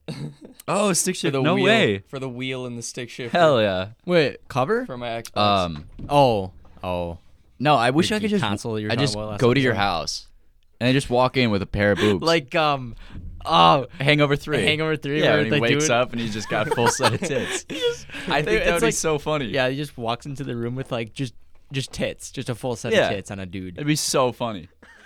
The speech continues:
Speaker 2: I've got, I've got stuff planned, by the way. I,
Speaker 3: Really?
Speaker 2: yeah,
Speaker 3: For
Speaker 2: for you,
Speaker 3: what?
Speaker 2: for
Speaker 3: Just
Speaker 2: you.
Speaker 3: pranks?
Speaker 2: Just, just walking in on you or something.
Speaker 3: Really?
Speaker 2: Yeah. I
Speaker 3: You
Speaker 2: gotta
Speaker 3: have to start doing that more.
Speaker 2: Yeah.
Speaker 3: Just, like,
Speaker 2: I got a couple things.
Speaker 3: dressing up.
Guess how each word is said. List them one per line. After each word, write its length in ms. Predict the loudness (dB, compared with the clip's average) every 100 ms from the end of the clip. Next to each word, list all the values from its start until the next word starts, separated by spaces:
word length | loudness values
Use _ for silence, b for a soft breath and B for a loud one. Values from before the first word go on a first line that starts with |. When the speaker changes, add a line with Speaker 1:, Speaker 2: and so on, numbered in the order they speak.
| -6 2
Speaker 2:
I've 140 | 4
got, 260 | 6 6 4 0
I've 120 | 6
got 200 | 6 6
stuff 280 | 4 2 0
planned, 340 | 0 2 2
by 160 | 0 2
the 80 | 0
way. 280 | 2 4 2
I, 40 | 2 4 4
Speaker 3:
Really? 100 | 4
Speaker 2:
yeah, 380 | 2 2 0 0
Speaker 3:
For 120 | 0
Speaker 2:
for 40 | 2
you, 60 |
Speaker 3:
what? 280 | 2 0 -2
Speaker 2:
for 100 | 0
Speaker 3:
Just 140 | 4 6
Speaker 2:
you. 140 | 4
Speaker 3:
pranks? 280 | 2 0 -2
Speaker 2:
Just, 80 | 0
just 160 | 0 2
walking 380 | 2 2 2
in 140 | 0 0
on 140 | 0
you 140 | 0 -2
or 80 | -2
something. 220 | 0 2
Speaker 3:
Really? 280 | 4 2 -2 B 0
Speaker 2:
Yeah. 380 | 2 2 0 0
I 20 |
Speaker 3:
You 60 | 4
Speaker 2:
gotta 120 | 4
Speaker 3:
have 120 | 4 0
to 60 |
start 220 | -4 -4
doing 160 | -4 -8
that 140 | -8 -2
more. 100 | 0
Speaker 2:
Yeah. 240 | 0 -2 b b b -8
Speaker 3:
Just, 240 | -8 -2
like, 240 | 0 0 0
Speaker 2:
I 120 | 2
got 100 | 2
a 60 | 2
couple 280 | 0 -2
things. 320 | -4 -4 -4 -4
Speaker 3:
dressing 400 | -4 -4 -6 -4
up. 220 | -6